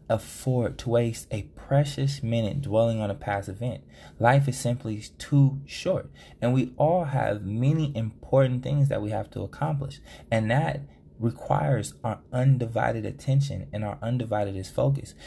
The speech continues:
in order to accomplish them. How long do you have to live? Right now, it is August fifteenth of twenty twenty-one, and we hear about death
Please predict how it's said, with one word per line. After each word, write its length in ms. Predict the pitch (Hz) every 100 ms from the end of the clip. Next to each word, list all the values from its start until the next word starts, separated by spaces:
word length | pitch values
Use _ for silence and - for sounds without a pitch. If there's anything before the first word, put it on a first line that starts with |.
| -
in 100 | -
order 200 | 107 110 110
to 100 | 101
accomplish 480 | - 139 139 95
them. 240 | - - - - - -
How 220 | - 170
long 300 | 175 170 147
do 80 | 127
you 140 | 117
have 220 | 117 101
to 60 | 95
live? 280 | 92 92 - 113 - - - - - - - - -
Right 240 | 131 131 127
now, 480 | 135 156 160 147 - -
it 140 | 127 -
is 520 | 113 110 101 95 - - -
August 640 | 110 123 127 123 - - - - -
fifteenth 580 | 117 - - 117 113 -
of 120 | 104
twenty 320 | - - 117 113
twenty-one, 640 | - 107 107 107 110 135 - - - -
and 380 | 101 101 101 117 - - - - -
we 580 | 85 107 131 139 143
hear 580 | 139 - - 127 123 113 -
about 640 | 101 104 104 95 - -
death 360 | 110 110 104